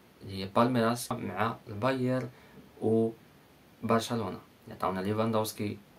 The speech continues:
ساني بجوجهم فيهم واحد البوستر اللي كحل،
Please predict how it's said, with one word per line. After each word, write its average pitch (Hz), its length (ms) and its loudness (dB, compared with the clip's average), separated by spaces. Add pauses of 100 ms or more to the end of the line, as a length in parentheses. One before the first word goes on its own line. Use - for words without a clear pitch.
ساني 101 420 -2 (100)
بجوجهم 101 600 -2 (120)
فيهم 95 220 -2
واحد 95 240 -6
البوستر 101 460 -6
اللي 95 380 -4 (160)
كحل، 131 200 -2